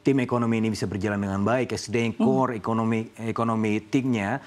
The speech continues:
Speaker 1: seperti Kementerian Keuangan, nanti ada Menteri Perdagangan, Menteri Perindustrian, ini menjadi pilar-pilar yang penting ya, ekonomi sektoral, ya, untuk bisa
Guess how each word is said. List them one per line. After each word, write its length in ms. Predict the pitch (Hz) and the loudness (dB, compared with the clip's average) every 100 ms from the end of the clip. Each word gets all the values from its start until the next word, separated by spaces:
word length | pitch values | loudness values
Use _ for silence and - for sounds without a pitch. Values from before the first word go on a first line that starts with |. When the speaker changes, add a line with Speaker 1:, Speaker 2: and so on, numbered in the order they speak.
| - - | -16 -18
Speaker 1:
seperti 320 | - 90 107 | -8 -2 0
Kementerian 400 | 104 98 98 95 | 0 0 -2 0
Keuangan, 560 | 107 151 123 104 101 | 2 2 2 0 0
nanti 160 | 98 98 | 0 0
ada 160 | 95 95 | 0 -2
Menteri 240 | 92 92 | -2 -2
Perdagangan, 480 | 95 110 113 113 107 | -2 -2 -2 -2 0
Menteri 240 | 98 104 | 0 0
Perindustrian, 720 | 98 98 101 101 143 107 98 | 0 0 0 2 2 2 -2
ini 80 | 101 | 0
menjadi 240 | 127 101 101 | 0 0 0
pilar-pilar 640 | 135 123 107 117 113 107 | 2 2 2 0 0 0
yang 80 | 104 | 0
penting 480 | 101 101 180 143 107 | 0 2 2 2 -2
ya, 80 | |
ekonomi 320 | 123 107 104 104 | -2 -2 -2 -2
sektoral, 640 | 104 87 98 110 185 233 - - | -4 -2 0 2 0 -2 -10 -12
ya, 240 | - 131 180 | -4 -2 0
untuk 240 | 131 147 | 0 0
bisa 320 | 120 165 180 | 0 0 -2